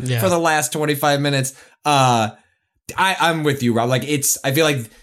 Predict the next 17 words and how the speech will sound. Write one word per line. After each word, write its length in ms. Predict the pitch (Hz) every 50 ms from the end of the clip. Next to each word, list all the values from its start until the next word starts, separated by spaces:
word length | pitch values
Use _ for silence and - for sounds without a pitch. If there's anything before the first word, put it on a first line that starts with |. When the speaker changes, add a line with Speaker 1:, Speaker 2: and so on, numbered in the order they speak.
| _ _ _ -
Speaker 2:
this 220 | 139 180 180 180
movie 200 | 170 156 131 131
was 160 | 120 120 -
picked 500 | - - - 156 135 - - - - -
to, 100 | - -
to, 180 | - - - 92
to 360 | - - 107 98 87 82 90 _ _ _ _ _
to 100 | - 90
pieces 540 | - - - 131 147 120 139 151 151 143 - -
over, 380 | 139 135 120 135 139 139 -
over 180 | 135 135 135 135
things 260 | 131 - 147 143 135
like 200 | 143 139 131 -
this, 260 | - 135 139 139 - -
some 360 | - - - 131 131 131 123
justifiably, 1000 | 110 127 123 - - 113 - 104 98 107 117 120 110 120 120 120 123 123 123 - - _ _ _ _
others, 560 | 110 113 110 113 113 110 107 104 - - -